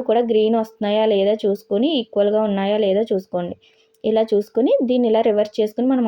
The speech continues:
already స్టిచ్ వేసాం కదా, ఈ స్టిచ్ పైనే పైన కుట్టు పడేలాగా చూసుకుంటూ చివరి వరకు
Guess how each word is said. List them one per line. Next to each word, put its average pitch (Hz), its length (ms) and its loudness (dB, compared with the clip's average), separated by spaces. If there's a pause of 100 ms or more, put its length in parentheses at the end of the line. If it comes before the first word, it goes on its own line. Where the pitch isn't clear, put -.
already 202 360 0
స్టిచ్ 220 280 -8
వేసాం 208 340 -2
కదా, 196 180 -2 (520)
ఈ 254 40 0 (120)
స్టిచ్ 254 320 -4
పైనే 240 260 2 (460)
పైన 226 280 2
కుట్టు 226 240 -4
పడేలాగా 208 480 2
చూసుకుంటూ 220 420 -2 (100)
చివరి 220 320 2
వరకు 208 260 0